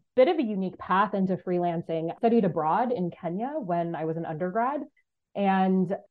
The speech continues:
had an amazing experience. I lived in Nairobi, the capital city, really, really loved it, was sort of fascinated by the region, and so moved back pretty soon after I graduated from college. And I started out doing, I was a researcher for a little bit. I worked at a nonprofit briefly,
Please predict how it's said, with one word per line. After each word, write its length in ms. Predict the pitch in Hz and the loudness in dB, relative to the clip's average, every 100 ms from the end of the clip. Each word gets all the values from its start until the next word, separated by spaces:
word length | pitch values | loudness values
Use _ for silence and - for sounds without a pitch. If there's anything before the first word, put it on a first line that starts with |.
| _ _ _ - | _ _ _ -2
had 100 | 202 | 2
an 120 | 190 | 4
amazing 400 | 190 220 233 226 | 6 6 6 4
experience. 520 | 202 - 190 190 185 | 0 0 2 4 4
I 60 | 175 | 6
lived 220 | 175 170 | 6 4
in 100 | 190 | 6
Nairobi, 460 | 180 170 165 165 165 | 6 8 6 6 2
the 80 | |
capital 400 | 165 160 170 156 - | 0 -4 -2 -2 0
city, 440 | 156 151 151 156 - - | -2 0 -2 -2 -6 -8
really, 300 | 202 208 208 | 4 8 8
really 220 | 196 180 170 | 8 8 8
loved 320 | 175 160 165 | 6 6 4
it, 300 | 165 156 - - | 2 0 -4 -4
was 180 | 170 | -2
sort 160 | - 170 | 2 2
of 80 | 170 | 4
fascinated 520 | 185 175 185 170 165 | 2 4 2 4 4
by 120 | 156 | 2
the 100 | 165 | 2
region, 560 | 170 269 214 190 170 170 | 2 2 2 4 4 2
and 240 | 180 170 | 0 0
so 120 | 190 | 2
moved 380 | 180 196 175 - | 6 8 6 2
back 400 | 180 175 165 - - | 4 6 4 0 -4
pretty 360 | 175 170 160 - | 0 2 0 -2
soon 140 | 165 | -4
after 220 | 151 - 151 | -4 -4 -6
I 60 | |
graduated 600 | 143 147 156 156 147 139 | -2 -2 -2 -2 -4 -8
from 140 | 147 139 | -10 -10
college. 560 | 143 139 139 - 151 _ _ _ _ _ | -6 -6 -4 -8 -12 _ _ _ _ _
And 600 | 190 185 175 170 170 165 - | 0 2 4 4 2 2 2
I 80 | 175 | 0
started 340 | - 180 175 | 2 2 4
out 260 | 160 160 - _ _ _ _ _ - | 4 2 0 _ _ _ _ _ -10
doing, 420 | 185 180 170 165 - | 0 0 2 -2 0
I 60 | 170 | 0
was 120 | 170 | 4
a 40 | |
researcher 500 | 262 349 302 285 269 | 6 6 6 4 2
for 80 | 269 | 4
a 100 | 247 | 6
little 160 | 240 226 | 6 6
bit. 280 | 220 208 180 | 6 4 4
I 80 | 180 | 2
worked 180 | 185 | 2
at 60 | 185 | 0
a 60 | 175 | 2
nonprofit 580 | 165 - 190 190 185 | 0 2 2 4 0
briefly, 640 | 180 180 175 170 170 165 | 2 0 2 2 4 2